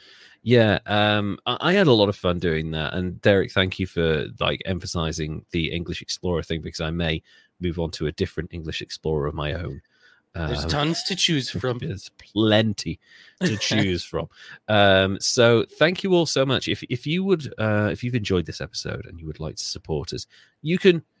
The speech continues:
Speaker 1: give us a follow and subscribe on the various platforms that we produce these on. So Spotify, Apple Podcasts, um, even YouTube, you can give us a follow. If you would like to contribute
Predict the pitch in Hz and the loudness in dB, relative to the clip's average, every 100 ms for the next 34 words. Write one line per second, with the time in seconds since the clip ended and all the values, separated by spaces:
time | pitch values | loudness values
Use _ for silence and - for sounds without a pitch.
0 | _ _ - 147 147 135 135 135 151 143 | _ _ -4 0 0 0 4 6 6 4
1 | 135 - 123 139 202 143 82 80 78 78 | 0 0 2 4 4 2 0 -2 -2 -2
2 | 73 73 - 82 - 78 80 - 78 - | -2 -2 -2 -4 -4 -6 -6 -6 -6 -8
3 | - 92 82 82 - 85 87 92 98 123 | -12 -10 -6 -6 -4 -4 0 0 0 -2
4 | 113 - 80 76 76 - 175 107 - 78 | -2 -2 0 -2 -4 0 2 2 0 0
5 | 76 120 117 110 120 - 87 - - - | 2 0 2 4 2 2 -2 -2 -8 -10
6 | - - - 104 98 92 92 95 - 123 | -20 -20 -10 0 2 4 2 0 -2 -2
7 | 131 117 113 135 - 90 60 - 73 78 | 0 0 -2 -2 -2 -4 -4 -8 -12 -10
8 | 67 76 82 - 80 82 104 113 131 135 | -8 -8 -8 -6 -2 2 0 0 0 2
9 | 151 - - 135 - 117 123 120 | 0 -2 -4 -4 -4 -4 0 0